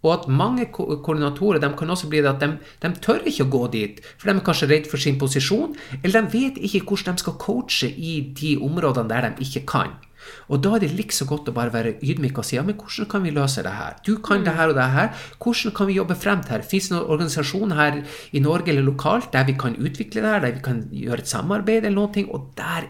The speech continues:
Speaker 1: er det viktig at man er åpen. Og derfor er det så viktig at det som finnes på display i Norge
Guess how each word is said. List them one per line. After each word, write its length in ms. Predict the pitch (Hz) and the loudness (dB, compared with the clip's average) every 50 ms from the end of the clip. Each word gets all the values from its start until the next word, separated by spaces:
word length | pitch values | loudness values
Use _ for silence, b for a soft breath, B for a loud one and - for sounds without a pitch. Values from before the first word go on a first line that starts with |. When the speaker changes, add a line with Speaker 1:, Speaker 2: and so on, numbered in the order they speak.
| - _ | -14 _
Speaker 1:
er 180 | - 147 147 147 | -4 -4 -4 -2
det 160 | 143 135 120 - - | -2 -4 -4 -4 -4
viktig 420 | 131 135 - - - 123 120 - B B B B B B | -6 -6 -6 -8 -4 -4 -4 -4 B B B B B B
at 220 | - 135 135 135 | -8 -8 -4 0
man 160 | 139 135 135 | 0 2 2
er 160 | 143 147 - - - | 2 0 -2 -6 -8
åpen. 840 | - - 196 208 214 220 208 214 - - - 131 120 110 92 101 - - _ _ _ _ _ _ _ _ _ _ _ _ b b b b b b b | -2 2 4 4 4 2 0 -4 -10 -8 -4 -4 -4 -2 -4 -8 -12 -18 _ _ _ _ _ _ _ _ _ _ _ _ b b b b b b b
Og 240 | b - 151 139 135 | b -4 -2 0 2
derfor 380 | 190 202 214 214 - - 185 - - - | 2 2 2 2 0 0 -2 -2 -2 0
er 240 | 185 196 208 208 202 | 2 4 4 4 2
det 80 | 156 | 0
så 380 | 139 - - - 185 185 175 151 | -2 -2 0 0 2 2 0 0
viktig 480 | 131 131 160 180 - - - - 147 135 | 0 0 -2 -2 -2 -10 -4 0 2 2
at 140 | 123 131 - | 2 2 0
det 140 | 156 185 208 | 0 2 2
som 140 | 202 - 143 135 | 2 0 -4 -4
finnes 320 | - - 220 247 240 214 | -2 0 0 0 0 -2
på 140 | - - 143 | -2 -2 -2
display 600 | 135 135 127 131 - - 202 202 180 147 131 135 - | -2 -2 -2 -2 -2 0 2 4 4 4 2 0 -2
i 140 | - 196 208 | 0 2 2
Norge 540 | 202 170 165 160 175 175 175 156 143 127 117 | 4 2 2 2 2 2 2 2 4 4 4